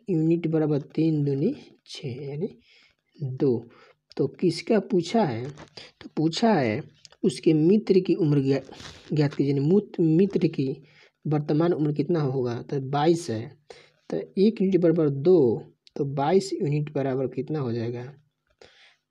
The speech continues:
बाईस यूनिट बराबर दो into बाईस, यानी बाईस दूनी चौवालीस वर्ष।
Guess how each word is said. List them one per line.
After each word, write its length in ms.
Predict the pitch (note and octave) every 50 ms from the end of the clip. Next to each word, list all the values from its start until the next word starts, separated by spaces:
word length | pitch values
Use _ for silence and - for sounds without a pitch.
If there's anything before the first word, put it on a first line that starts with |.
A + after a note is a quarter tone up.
| _ -
बाईस 560 | C3+ C3 D3+ B2 C3 C#3 D#3+ D#3+ D3+ - - -
यूनिट 220 | D#3+ C#3+ C#3+ C3+ C3+
बराबर 540 | B2+ C3 B2 B2 A2+ G#2+ G#2 G2 G2+ - - - - _ _ _ _ _ _ _ _ _ _ _ _ - - - _ _ _ _ _ -
दो 600 | F3 C3+ B2+ C3+ D3+ D3+ E3+ F#3+ F#3 E3 - - F3
into 340 | D3+ C#3 C3+ C3+ C#3 C3 B2+ C#3 C#3+
बाईस, 600 | - C#3 C#3 C#3 C3+ A#2 A2 B2 - - - - - - - _ _ _ _ _ _ _ _ _ _ _ _ _ _ _ _ _ _ _ _ -
यानी 260 | C#3 B2+ B2+ C3 D3 G#3+ -
बाईस 300 | G#3 D#3+ C#3+ C3+ C3+ -
दूनी 320 | - - C3+ B2 C3 G#3+ A3+ - - -
चौवालीस 560 | - C3+ B2+ B2 A#2+ G#2+ A2 A#2+ A#2+ A2+ A#2
वर्ष। 380 | A2+ - E2+ F2 - - -